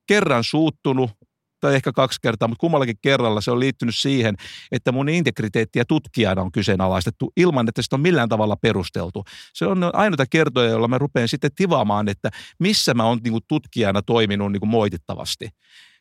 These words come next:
Mut se, musta tää olisikin hyvä keskustella, koska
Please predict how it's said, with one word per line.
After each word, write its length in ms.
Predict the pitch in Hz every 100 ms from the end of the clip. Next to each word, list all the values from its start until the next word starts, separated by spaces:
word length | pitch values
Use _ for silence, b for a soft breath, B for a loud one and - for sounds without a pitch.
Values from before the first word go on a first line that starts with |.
| b -
Mut 140 | 143
se, 160 | 220 233 113 180 185 196
musta 220 | 202 175
tää 160 | 190 202
olisikin 280 | 240 165
hyvä 220 | 160 175 147
keskustella, 500 | - 156 135 139 131
koska 240 | 151